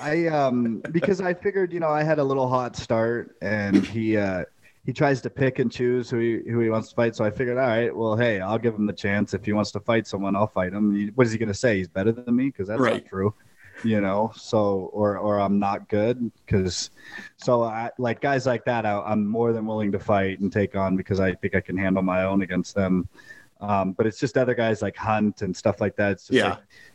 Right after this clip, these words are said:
Speaker 1: is it a fair trade-off one, or is it worth it? And, um, I mean, even though I think Hunt was actually a very good player over this past, uh,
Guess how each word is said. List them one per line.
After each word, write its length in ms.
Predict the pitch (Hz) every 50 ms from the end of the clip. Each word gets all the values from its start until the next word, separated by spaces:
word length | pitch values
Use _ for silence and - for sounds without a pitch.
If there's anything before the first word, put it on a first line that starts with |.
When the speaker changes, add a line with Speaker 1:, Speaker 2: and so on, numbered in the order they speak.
| _ _ -
Speaker 1:
is 180 | 135 131 127 139
it 80 | 139
a 60 | 127 113
fair 260 | - 147 139 135 127
trade-off 640 | - - 147 139 139 143 139 131 127 131 131 123 -
one, 420 | 123 123 123 123 123 123 123 123 120
or 120 | 107 101
is 160 | 104 107 104
it 100 | 113 107
worth 440 | 87 110 117 117 117 117 - - -
it? 240 | 120 117 117 117 107 - - _ -
And, 480 | 107 104 95 95 95 95 95 95 92 92
um, 480 | 92 92 90 87 87 85 85 85 82 - _ -
I 60 | 107
mean, 240 | 107 107 104 104 104 - 113
even 240 | 127 131 135 127
though 180 | 131 131 131 123
I 120 | 113 113
think 240 | 110 - 120 110 -
Hunt 240 | - 123 123 - -
was 140 | 107 95 104
actually 340 | 113 120 127 123 - - 107
a 60 | 92
very 280 | 85 95 104 113 113 101
good 200 | 90 92 87 -
player 320 | - 104 104 104 104 98 95
over 240 | 92 87 92 92
this 140 | 85 90 -
past, 480 | - - 98 92 92 90 - - - 98
uh, 340 | 92 90 87 87 85 85